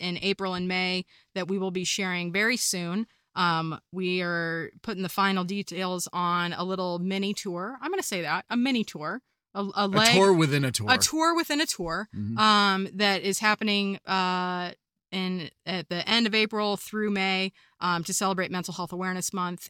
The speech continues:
Speaker 1: and we will have more details for that for you soon. Um, in the meantime, we hope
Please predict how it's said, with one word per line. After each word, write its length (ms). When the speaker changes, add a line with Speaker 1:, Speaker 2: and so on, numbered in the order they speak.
Speaker 1:
and 540
we 120
will 100
have 220
more 160
details 420
for 300
that 440
for 300
you 320
soon. 400
Um, 500
in 220
the 60
meantime, 840
we 240
hope 380